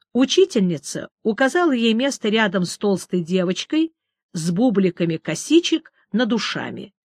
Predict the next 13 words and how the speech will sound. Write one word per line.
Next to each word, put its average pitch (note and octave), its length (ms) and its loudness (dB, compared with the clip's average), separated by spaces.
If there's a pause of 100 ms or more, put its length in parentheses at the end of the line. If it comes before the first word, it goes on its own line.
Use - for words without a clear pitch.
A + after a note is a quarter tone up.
(800)
В - 100 -18
середине G#3+ 600 2
урока G#3+ 420 4
соседка G3+ 600 -2
толкнула F#3+ 580 0
ее F#3+ 240 2
под G#3 220 -2
локоть, B3+ 500 -2 (600)
и F3 160 -2
Таня E4+ 460 2
поставила A#3 640 0
большую E3+ 460 -2
кляксу C#4 680 -2